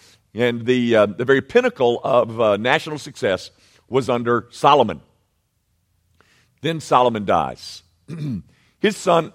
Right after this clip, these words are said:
Rehoboam takes over. Um, Rehoboam was really unwise and dealt with a, a, a group of people and was really harsh with them. As a result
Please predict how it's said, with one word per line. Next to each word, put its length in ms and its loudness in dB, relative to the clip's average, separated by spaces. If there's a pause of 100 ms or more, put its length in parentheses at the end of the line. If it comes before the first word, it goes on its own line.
Rehoboam 760 2
takes 280 -6
over. 340 -2 (960)
Um, 840 -6 (880)
Rehoboam 680 2
was 200 -6
really 320 2
unwise 840 -4 (600)
and 340 -6
dealt 280 4
with 260 -2
a, 580 2
a, 480 -2
a 60 -2
group 300 -4
of 120 -8
people 360 -4
and 60 -6
was 140 -10
really 160 -2
harsh 320 0
with 140 -4
them. 180 -4 (2000)
As 220 2
a 40 0
result 760 2